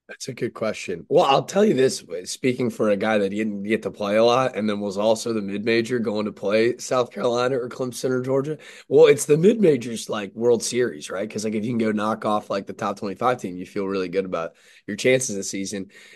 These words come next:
And then for a lot of, like, Power Five teams, you're throwing, like, a freshman or maybe a juco guy that hasn't pitched at that level quite yet.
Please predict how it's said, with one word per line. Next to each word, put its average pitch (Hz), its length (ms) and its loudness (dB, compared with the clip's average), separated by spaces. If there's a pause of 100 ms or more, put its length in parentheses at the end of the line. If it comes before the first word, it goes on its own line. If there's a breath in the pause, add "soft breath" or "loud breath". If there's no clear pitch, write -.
(120)
And 127 160 4
then 123 240 2 (240)
for 135 120 2
a 127 100 6
lot 147 240 4
of, 120 100 0
like, 95 140 -4
Power 104 240 -6
Five 101 240 -4
teams, 107 280 -4
you're 110 100 -4
throwing, 170 360 2
like, 92 160 -4
a 98 80 -8
freshman 95 540 -8
or 87 180 -6 (240 loud breath)
maybe 120 240 2
a 117 60 2
juco 110 340 -2
guy 104 200 -2
that 101 100 -6
hasn't 101 380 -6
pitched 101 240 -6
at 98 100 -2
that 90 180 -4
level 90 260 -6
quite 87 300 -4
yet. 87 240 -4